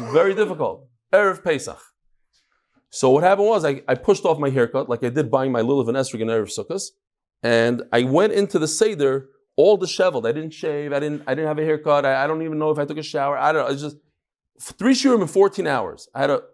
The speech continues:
so that the guys in Israel would have a shiur on the first day of Yom Tov, which we didn't have. I had to do it all, and it was a hard Masechta.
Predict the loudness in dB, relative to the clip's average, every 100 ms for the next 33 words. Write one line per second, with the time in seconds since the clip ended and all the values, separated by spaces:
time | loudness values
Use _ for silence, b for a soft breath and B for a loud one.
0 | _ _ -12 -6 -2 -2 -2 -4 -4 -2
1 | -4 -2 -2 -2 -2 -2 -4 -8 -2 0
2 | 0 -2 -4 -4 -4 -2 0 0 -4 -6
3 | -10 -18 _ _ _ _ -2 0 2 2
4 | 2 2 0 -2 -2 0 0 0 -6 -10
5 | -8 -6 -4 -2 -2 -4 -6 -6 -6 -8
6 | -8